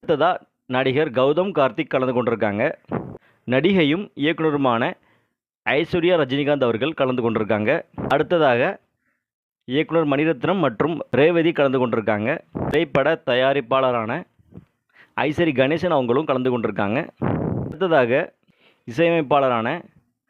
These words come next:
தேவா மற்றும் ஸ்ரீகாந்த் தேவா, நம்ம கேப்டன் விஜயகாந்த் அவங்களுடைய பையனான சண்முக பாண்டியன் அவங்களும் கலந்து கொண்டிருக்காங்க. இயக்குனர் பாலா அவங்க கலந்து கொண்டிருக்காங்க. அடுத்ததா நடிகர் ஜீவா,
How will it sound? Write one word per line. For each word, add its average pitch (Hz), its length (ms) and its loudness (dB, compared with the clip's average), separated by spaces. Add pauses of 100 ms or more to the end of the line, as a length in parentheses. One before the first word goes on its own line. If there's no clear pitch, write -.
(220)
தேவா 160 360 4 (120)
மற்றும் 139 320 -4 (380)
ஸ்ரீகாந்த் 175 500 2
தேவா, 123 220 2 (920)
நம்ம 135 240 2
கேப்டன் 151 300 0
விஜயகாந்த் 170 400 2
அவங்களுடைய 139 320 0 (120)
பையனான 135 440 0 (240)
சண்முக 165 380 2
பாண்டியன் 139 240 0
அவங்களும் 127 280 -2
கலந்து 123 220 0
கொண்டிருக்காங்க. 110 440 0 (720)
இயக்குனர் 165 400 -2
பாலா 170 260 4
அவங்க 139 240 0
கலந்து 123 200 -2
கொண்டிருக்காங்க. 110 460 -2 (800)
அடுத்ததா 160 440 2 (260)
நடிகர் 147 400 -2 (280)
ஜீவா, 160 340 4